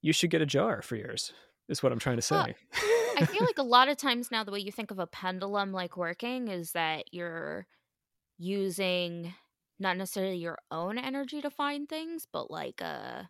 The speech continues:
Speaker 1: Something else. Yeah.
Speaker 2: something else
Speaker 1: Yeah.
Speaker 2: is guiding you. So that's why it's kinda interesting.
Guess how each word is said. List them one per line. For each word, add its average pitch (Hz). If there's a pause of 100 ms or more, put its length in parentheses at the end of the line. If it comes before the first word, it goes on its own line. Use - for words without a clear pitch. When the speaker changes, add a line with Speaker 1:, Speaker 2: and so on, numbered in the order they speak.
(120)
Speaker 1:
Something 110
else. 101 (200)
Yeah. 101
Speaker 2:
something 190
else 196
Speaker 1:
Yeah. 247
Speaker 2:
is 247 (160)
guiding 285
you. 294
So 190
that's 170
why 87
it's -
kinda 190
interesting. 202